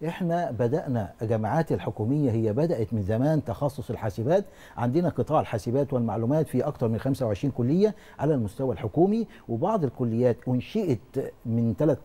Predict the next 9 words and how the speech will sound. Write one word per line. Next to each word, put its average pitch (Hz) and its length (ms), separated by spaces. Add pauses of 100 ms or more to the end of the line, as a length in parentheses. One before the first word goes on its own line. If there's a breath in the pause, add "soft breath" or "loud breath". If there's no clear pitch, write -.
(200)
سنوات 127 600 (720 loud breath)
تماشيا 143 500
مع 185 520 (140)
الخطة 156 420
الاستراتيجية 131 880
للدولة 131 400
المصرية 127 380
للذكاء 120 360
الاصطناعي. 98 440